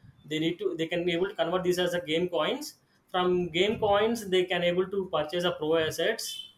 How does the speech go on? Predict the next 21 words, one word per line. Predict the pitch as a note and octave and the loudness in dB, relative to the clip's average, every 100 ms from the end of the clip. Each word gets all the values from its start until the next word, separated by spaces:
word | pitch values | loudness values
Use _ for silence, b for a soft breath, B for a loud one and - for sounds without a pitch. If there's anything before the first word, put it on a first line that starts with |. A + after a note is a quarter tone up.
| _ - | _ -2
uh, | D#3+ | 0
like | D#3+ D3+ | 2 0
a | D3 | -4
superheroes, | D3+ D#3 D3 D3+ D#3 D3+ | -6 -4 -2 0 0 0
or, | D3 D3 | -2 -2
uh, | C#3+ D#3 D3+ | -2 -4 -4
there | D#3 | -2
is | D#3 D3+ | -2 -2
another | C#3+ D3+ | -2 -4
set | D#3 D#3 | -6 -6
of | D#3 | -4
animals | C#3+ C#3 D3 D3 | -4 -4 -6 -4
called | C#3 | -4
G | C3 | -4
C | C#3 D3+ | -6 -6
animals. | C3 D3 G4+ - _ _ _ _ - | -6 -8 -10 -14 _ _ _ _ 0
Or | A3 D4 C#4+ - | 4 6 4 -2
they | E3+ F3+ | 0 2
can | G#3+ A3 A3 | 6 4 4
use, | G3 A#3+ B3 - | 2 0 0 0
uh, | G#3 G3+ G3+ | 2 4 4